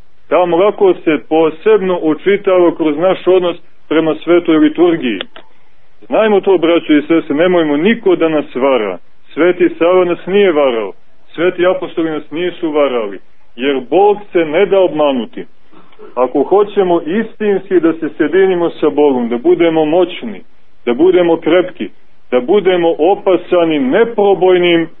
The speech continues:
štitom, braći i sestre, treba crkvi da se vratimo temeljno, o-, ozbiljno,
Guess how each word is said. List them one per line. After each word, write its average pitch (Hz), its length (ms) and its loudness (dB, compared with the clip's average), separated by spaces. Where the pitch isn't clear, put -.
štitom, 190 640 0
braći 151 300 0
i 143 80 4
sestre, 127 520 -2
treba 165 480 2
crkvi 180 440 2
da 143 120 0
se 139 100 0
vratimo 139 580 2
temeljno, 156 760 2
o-, 156 280 2
ozbiljno, 160 760 2